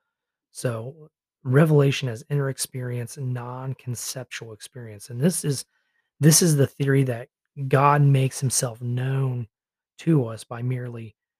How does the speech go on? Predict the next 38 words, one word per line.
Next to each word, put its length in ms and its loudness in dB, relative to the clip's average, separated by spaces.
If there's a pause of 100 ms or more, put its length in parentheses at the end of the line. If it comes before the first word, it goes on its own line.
(220)
showing 540 2
himself 600 0
or 160 -16
making 480 -2
his 180 -14
presence 600 -12
experienced 960 -6 (500)
as 480 -12
some 340 0
kind 400 -6
of 240 -14 (100)
inner 260 -2
experience. 640 -14
And 220 -14 (840)
this 320 4
is 220 0
the 140 -4
inner 260 -6
experience 580 -8
we 160 -6
discussed 540 -10
with 260 -14
Schleiermacher. 920 -4
So 160 -18
I'm, 120 -14
I'm 140 -10
not 160 -6
gonna 140 -8
spend 200 -8
a 60 -8
lot 220 -10
of 80 -16
time 320 -8
on 160 -14
this 120 -16
because 480 -20
we 180 -18
have 280 -14